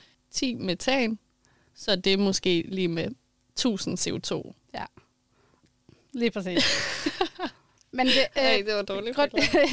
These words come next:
Speaker 2: <laughs> jamen, altså, grunden til, at man snakker så meget om C O to, det er også, fordi man har valgt, at det skal være det, der er sådan, er den gængse regnemetode.
Speaker 1: Og det
Speaker 2: Så
Speaker 1: vil
Speaker 2: det
Speaker 1: også
Speaker 2: svare til, hvis vi regnede alt om til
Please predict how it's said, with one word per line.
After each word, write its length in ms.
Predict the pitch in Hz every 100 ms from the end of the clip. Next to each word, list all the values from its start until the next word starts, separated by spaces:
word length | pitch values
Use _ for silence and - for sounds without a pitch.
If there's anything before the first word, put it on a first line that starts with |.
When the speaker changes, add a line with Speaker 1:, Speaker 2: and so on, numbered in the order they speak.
| 269
Speaker 2:
<laughs> 40 |
jamen, 200 | 226 214
altså, 180 | 220 226
grunden 200 | 247 277
til, 80 | 254
at 60 | 240
man 100 | 233
snakker 340 | 226 247 233
så 80 | 233
meget 200 | 220 208
om 100 | 214
C 60 | 214
O 100 | 208
to, 260 | - 240 220
det 80 | 214
er 40 |
også, 180 | 208 -
fordi 180 | 214 208
man 240 | 208 208
har 60 | 202
valgt, 320 | 214 214 -
at 160 | 208 -
det 120 | 208
skal 140 | -
være 80 | 202
det, 180 | 190 196
der 80 | -
er 160 | 196
sådan, 220 | 196 202 196
er 240 | 185 196 - _ - -
den 180 | 214 208
gængse 280 | 214 208 -
regnemetode. 640 | 190 190 202 190 - - - - -
Speaker 1:
Og 120 | 180
det 60 | 185
Speaker 2:
Så 40 |
Speaker 1:
vil 80 | 185
Speaker 2:
det 100 | 196
Speaker 1:
også 120 | 190
Speaker 2:
svare 200 | - 220
til, 160 | 220 226
hvis 200 | 208 -
vi 160 | 214 202
regnede 260 | 214 214 208
alt 160 | 220 214
om 160 | 214
til 560 | 202 - 202 208 208 208